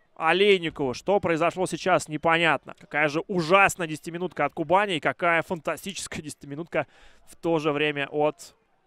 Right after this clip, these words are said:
соответственно, Шинника. Андреев, ну что, попробует один в один убежать. Тяжело, конечно, уже шестьдесят пятая минута, но Андреев тащит мяч.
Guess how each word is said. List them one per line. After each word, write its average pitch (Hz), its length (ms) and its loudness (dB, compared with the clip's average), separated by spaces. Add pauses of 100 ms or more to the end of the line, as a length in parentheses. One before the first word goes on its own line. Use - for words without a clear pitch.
соответственно, 131 480 -12
Шинника. 143 500 -6 (320)
Андреев, 156 480 4
ну 151 60 -6
что, 180 180 0
попробует 175 380 0
один 165 180 -2
в 165 40 -4
один 175 160 -4
убежать. 165 380 -2
Тяжело, 160 340 0
конечно, 160 420 -8
уже 135 160 -6
шестьдесят - 240 -8
пятая 151 260 -6
минута, 196 240 -2
но 147 120 -2
Андреев 175 320 -4
тащит 190 340 -2
мяч. 208 340 0